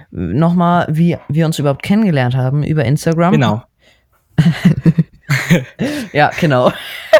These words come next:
Speaker 1: Das ging sehr schnell.
Speaker 2: Ja, ich hatte meine Flasche beim Bett stehen und das
Speaker 1: Ach
Speaker 2: ist
Speaker 1: so.
Speaker 2: drei Meter entfernt.
Speaker 1: Ja, okay. Das müssen wir auch rausschneiden. Ich glaub, das war einfach nur peinlich. <laughs>
Speaker 2: Nee, das ist, das ist witzig.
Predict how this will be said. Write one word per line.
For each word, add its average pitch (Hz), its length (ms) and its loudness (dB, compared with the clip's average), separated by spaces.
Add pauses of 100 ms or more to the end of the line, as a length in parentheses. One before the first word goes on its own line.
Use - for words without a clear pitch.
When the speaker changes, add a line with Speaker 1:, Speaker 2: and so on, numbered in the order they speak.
(720)
Speaker 1:
Das 170 180 0
ging 165 240 2
sehr 151 220 0
schnell. 123 420 0 (1500)
Speaker 2:
Ja, 165 260 2
ich 175 180 -4
hatte 185 200 0
meine 180 240 0
Flasche 180 360 -2
beim 147 460 -2
Bett 131 240 -2
stehen 117 340 -6
und 127 140 -10
das 135 160 -6
Speaker 1:
Ach 143 80 -2
Speaker 2:
ist - 140 -4
Speaker 1:
so. 127 80 -4
Speaker 2:
drei 127 180 2
Meter 135 240 -4
entfernt. 120 440 -10 (100)
Speaker 1:
Ja, 127 260 -4 (180)
okay. 120 420 -8 (680)
Das 147 200 -4
müssen 156 240 -2
wir 135 40 2
auch 135 100 -4
rausschneiden. 127 500 0
Ich 120 80 -6
glaub, 113 160 -6
das - 120 -16
war 104 140 -4
einfach 117 260 -6
nur 131 120 -6
peinlich. 113 440 -6 (200)
<laughs> - 160 -10
Speaker 2:
Nee, 139 180 -6
das 131 160 -4
ist, 139 140 -12
das 151 120 -4
ist - 120 -10
witzig. 117 360 -10